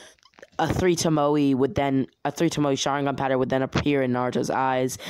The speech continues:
as he would stand up, creating five clones, who would then perform the five chakra nature's jutsu. Naruto would then hold off one of Tobirama's sealing kunai. Hmm, it was the last one in his possession. Throwing it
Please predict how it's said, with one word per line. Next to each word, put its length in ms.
as 160
he 80
would 160
stand 340
up, 200
creating 300
five 300
clones, 400
who 100
would 100
then 180
perform 380
the 80
five 260
chakra 300
nature's 360
jutsu. 560
Naruto 460
would 120
then 140
hold 380
off 320
one 300
of 140
Tobirama's 760
sealing 460
kunai. 500
Hmm, 220
it 20
was 160
the 140
last 340
one 140
in 80
his 100
possession. 760
Throwing 380
it 100